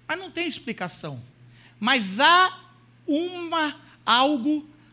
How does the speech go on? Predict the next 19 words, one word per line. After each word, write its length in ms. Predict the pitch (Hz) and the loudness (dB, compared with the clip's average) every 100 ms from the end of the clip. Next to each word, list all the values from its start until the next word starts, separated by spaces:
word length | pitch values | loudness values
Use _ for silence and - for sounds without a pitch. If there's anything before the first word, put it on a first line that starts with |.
| - | -4
no 120 | 214 | -2
reino 300 | 202 381 381 | 2 2 0
de 120 | 311 | -2
Deus, 540 | 190 185 202 - - - _ _ _ _ _ _ - _ _ _ _ _ _ _ _ | 0 -2 -2 -8 -12 -16 _ _ _ _ _ _ -20 _ _ _ _ _ _ _ _
que 140 | - 233 | -6 -4
quando 300 | - 381 370 | -2 -4 0
nós 200 | 339 277 | 0 0
estamos 680 | 247 - 302 320 302 247 - | -2 0 -2 -2 -4 -4 -2
no 160 | 226 | -2
propósito 800 | 247 247 - - 311 311 240 311 | -2 -4 -2 2 2 2 -4 -8
de 100 | 247 | -6
Deus, 220 | 208 208 214 | -4 -2 -2
na 100 | 196 | -4
vocação 600 | 269 277 247 - 320 349 | -4 -4 -4 -4 -4 -4
missional, 680 | 311 - 247 180 165 214 - - - | -6 -4 -4 -2 -2 -4 -8 -18 -8
no 100 | 208 | -4
resgate 680 | 240 285 208 196 254 302 302 | -2 0 -2 -2 0 0 0
da 100 | 285 | -4
justiça 760 | 240 262 - - 277 - 269 | -2 -6 -8 -6 -6 -4 -6